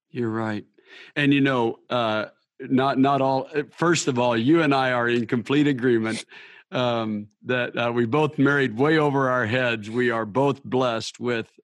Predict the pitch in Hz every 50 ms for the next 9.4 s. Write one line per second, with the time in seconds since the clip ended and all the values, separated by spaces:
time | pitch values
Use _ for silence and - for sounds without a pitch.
0 | _ - 117 120 120 127 135 139 147 135 117 123 113 110 107 107 101 - _ _
1 | - 123 131 131 127 131 131 135 131 120 - - - - 113 110 101 - - -
2 | 117 123 131 135 135 147 151 156 - _ - - - - - - - - _ _
3 | _ - 139 131 127 127 123 120 120 117 123 120 117 117 117 131 131 123 131 139
4 | 143 135 - 135 123 117 123 120 120 117 117 113 113 107 - - 117 - - 123
5 | 107 117 123 120 113 113 113 - - 135 139 131 120 117 117 127 139 143 139 135
6 | 135 - 131 131 131 - 117 120 117 117 113 113 110 110 123 143 143 131 120 113
7 | 113 104 104 _ _ _ _ _ _ _ - - - _ _ - - - - -
8 | - 185 190 190 190 - - 110 - - - - 123 117 - 120 120 120 110 110
9 | 113 110 110 110 110 110 - -